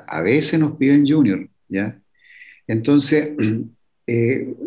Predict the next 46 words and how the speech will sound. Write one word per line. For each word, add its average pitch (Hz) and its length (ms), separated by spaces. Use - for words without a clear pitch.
la 120 120
encuesta 175 800
que 110 100
nosotros 139 380
hicimos 151 380
tiene 147 200
que 131 100
ver 143 320
con, 131 340
con 120 160
la 117 80
gente 139 300
que 127 80
nosotros, 139 500
eh, - 160
nos 110 180
piden, 117 260
digamos, 90 280
que - 80
son 120 160
senior, 147 540
semi-senior, 135 720
¿ya? 123 260
Ahora, 107 380
¿qué, 143 160
cuál 156 200
es 180 80
la, 185 200
cuál 156 160
es 175 80
la 175 80
diferencia? 160 720
La 127 80
diferencia 139 480
está 139 500
en, 123 200
en, 113 240
en, 110 280
en 107 120
experiencia 120 540
en 127 80
años, 117 520
o - 60
sea, - 240
un 120 120
senior, 127 520